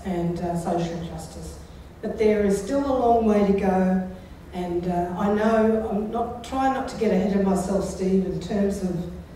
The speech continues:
you know, really expecting the best, which I do expect the best, but being disappointed that the real, you know, there's a reality that we may receive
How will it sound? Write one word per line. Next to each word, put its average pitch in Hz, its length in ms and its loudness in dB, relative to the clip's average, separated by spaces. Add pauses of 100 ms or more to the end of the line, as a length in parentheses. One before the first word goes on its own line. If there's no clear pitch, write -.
(420)
you 220 80 2
know, 208 160 6
really 202 420 6
expecting 190 640 -2
the 175 80 -2
best, 190 680 0 (440)
which 240 220 -4
I 190 160 0
do 254 80 2
expect 214 580 0
the 185 60 -8
best, 180 420 -2
but 185 120 0 (520)
being 233 260 8
disappointed 196 680 2
that 202 320 0 (420)
the 214 80 -2
real, 240 640 2
you 247 120 2
know, 208 160 4
there's 247 180 4
a 240 100 4
reality 240 800 0
that 202 360 -4
we 196 140 2
may 208 400 4
receive 190 760 2